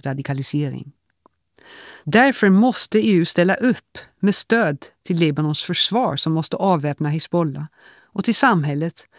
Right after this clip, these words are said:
där de olika befolkningsgrupperna måste försonas. Debatten om Mellanöstern präglas av oförståelse.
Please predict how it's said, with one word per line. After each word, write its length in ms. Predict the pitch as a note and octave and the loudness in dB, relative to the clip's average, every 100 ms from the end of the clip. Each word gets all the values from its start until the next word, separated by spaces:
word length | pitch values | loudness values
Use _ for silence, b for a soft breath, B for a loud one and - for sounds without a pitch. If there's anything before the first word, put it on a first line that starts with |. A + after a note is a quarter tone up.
| b | b
där 120 | F#3+ | -2
de 120 | G#3 G3 | 0 2
olika 400 | A#3 F3 E3 D#3 | 2 0 -2 -4
befolkningsgrupperna 1040 | D#3+ A#3 G3+ - C#3+ - C#3 - E3 F3+ - _ | -4 -2 -2 -2 -6 -6 -6 -4 -4 -4 -10 _
måste 280 | D#3 - E3+ | -10 -6 -6
försonas. 920 | F#3 - G#3 G3 C#3 B2+ - - - _ _ _ b b b b b b | -4 -4 -2 -2 -4 -8 -14 -16 -18 _ _ _ b b b b b b
Debatten 680 | E3+ D#3 C3+ - F#3 F#3 F3 | -2 0 -2 -4 -2 -2 2
om 140 | G3 | 2
Mellanöstern 720 | A#3 F#3+ D3 D3 - - E3 D#3 | 4 2 0 -4 -6 -6 -6 -4
präglas 640 | - F#3 C#3 C#3 - - | -2 -2 -2 -6 -8 -6
av 140 | F3 D#3+ | -6 -2
oförståelse. 1000 | G#3+ G#3 - C#3+ - D3 C3+ - F#3+ | 0 0 0 -4 -4 -6 -6 -8 -8